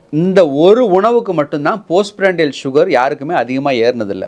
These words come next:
பொதுவா ஒரு உணவு எவ்வளோ சர்க்கரை உயர்த்துது அப்படிங்கிறது வந்து ஃபாஸ்டிங், போஸ்ட்பிராண்டியல் ஃபாஸ்டிங் டிஃபரன்ஸ் சொல்லுவோம். சாப்பிட்ட பிற்பாடு இருக்க சர்க்கரையும் சாப்பிட்றதுக்கு முன்னாடி இருக்க சர்க்கரையும்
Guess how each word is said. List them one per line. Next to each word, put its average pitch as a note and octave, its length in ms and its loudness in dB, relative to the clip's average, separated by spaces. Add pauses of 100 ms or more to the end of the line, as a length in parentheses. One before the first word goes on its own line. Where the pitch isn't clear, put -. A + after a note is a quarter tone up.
பொதுவா G3+ 440 2
ஒரு C#3+ 220 0
உணவு F3+ 460 0
எவ்வளோ D3 360 2
சர்க்கரை E3 380 -2
உயர்த்துது C#3 480 0
அப்படிங்கிறது A#2 300 -6
வந்து G#2+ 400 -6 (960)
ஃபாஸ்டிங், D#3+ 480 -2
போஸ்ட்பிராண்டியல் F#3 600 0
ஃபாஸ்டிங் D#3+ 360 -2
டிஃபரன்ஸ் D3 440 -4
சொல்லுவோம். G2+ 340 -8 (320)
சாப்பிட்ட E3 420 0
பிற்பாடு D#3+ 400 0
இருக்க C#3+ 140 -4
சர்க்கரையும் C#3+ 540 -4
சாப்பிட்றதுக்கு C#3 360 0
முன்னாடி D3+ 180 0
இருக்க B2 200 -4
சர்க்கரையும் B2+ 400 0